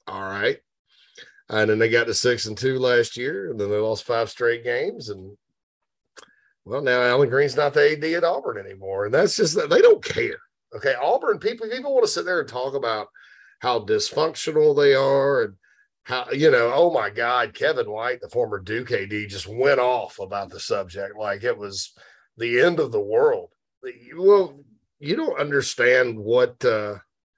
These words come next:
you know, what that place is all about, you know? So, butt out. I mean, that, Auburn is going to continue to do it. They will fire Harsin this year.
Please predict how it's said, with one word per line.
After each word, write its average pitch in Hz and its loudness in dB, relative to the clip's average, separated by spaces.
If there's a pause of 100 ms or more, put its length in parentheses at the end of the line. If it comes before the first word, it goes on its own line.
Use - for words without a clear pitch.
(560)
you 156 -6
know, 107 -4
what 143 0
that 165 2
place 139 0
is 110 -8
all 127 2
about, 107 -6 (240)
you 107 -18
know? 113 -4 (260)
So, 113 0 (320)
butt 123 2
out. 180 0
I 117 -4
mean, 127 -2
that, 131 0
Auburn 220 2
is 175 4
going 208 6
to 214 0
continue 208 0
to 233 -14
do 269 -6
it. - -4
They 113 -4
will 202 2
fire 160 -4
Harsin 175 -6
this 147 -8
year. 156 -2